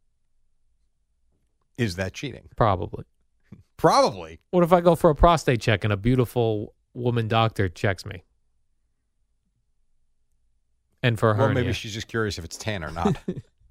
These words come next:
Speaker 2: Are
Speaker 1: Now,
Speaker 2: you
Speaker 1: what
Speaker 2: energized?
Speaker 1: if it, what if it, what if the man gives you the massage?
Speaker 2: That I'm not interested in.
Speaker 1: Why? It's medical. Can't have it both ways, Al.
Speaker 2: Yeah, I'm not interested in that medical massage.
Speaker 1: So you would not be in for the male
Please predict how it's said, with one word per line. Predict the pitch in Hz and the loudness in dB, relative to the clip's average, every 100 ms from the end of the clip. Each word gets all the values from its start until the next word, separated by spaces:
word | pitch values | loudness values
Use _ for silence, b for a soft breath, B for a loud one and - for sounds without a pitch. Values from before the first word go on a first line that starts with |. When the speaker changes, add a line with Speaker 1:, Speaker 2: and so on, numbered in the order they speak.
| _ _ _ _ _ _ B 214 - | _ _ _ _ _ _ B -12 0
Speaker 2:
Are | - | 4
Speaker 1:
Now, | 123 | 4
Speaker 2:
you | 123 | 6
Speaker 1:
what | - | 4
Speaker 2:
energized? | - - | 2 2
Speaker 1:
if | 98 | 2
it, | 127 | 2
what | 143 | 2
if | 131 | 0
it, | 110 - | -6 -6
what | 113 | -4
if | 113 | -4
the | 135 | -2
man | 170 208 | 0 0
gives | 180 98 | 0 -4
you | 90 | -4
the | 82 | -6
massage? | 78 - - - - _ - _ - | -8 -12 -12 -12 -20 _ -20 _ 0
Speaker 2:
That | 120 113 | 2 4
I'm | 107 | 2
not | 101 92 | -2 -4
interested | 90 - - - | -6 -12 -16 -16
in. | 85 - _ _ _ _ - | -16 -20 _ _ _ _ -4
Speaker 1:
Why? | 170 185 | 0 0
It's | 95 | 0
medical. | 131 160 120 87 _ _ _ _ _ _ _ _ _ _ - | 2 2 0 -4 _ _ _ _ _ _ _ _ _ _ 0
Can't | 151 | 4
have | 175 | 4
it | 131 | 4
both | 135 | 2
ways, | 127 165 131 | 4 4 4
Al. | 127 147 110 _ _ _ _ _ _ _ _ _ _ _ _ _ _ _ _ | 4 4 0 _ _ _ _ _ _ _ _ _ _ _ _ _ _ _ _
Speaker 2:
Yeah, | 147 147 | 0 2
I'm | 151 | 4
not | 160 | 2
interested | 160 - 131 139 | 2 -2 0 0
in | 120 | 0
that | 113 123 | 0 0
medical | 123 107 104 101 | 0 -2 -4 -6
massage. | 98 101 120 107 156 - | -12 -10 -10 -10 -12 -18
Speaker 1:
So | - 120 | -4 -2
you | 120 151 | 0 0
would | 151 139 | 0 0
not | 139 135 139 - | 0 2 0 -2
be | 131 127 | -2 -2
in | 123 | -2
for | - 117 | -6 -6
the | 113 | -4
male | 107 107 120 127 123 110 95 | -2 -2 0 0 0 0 -4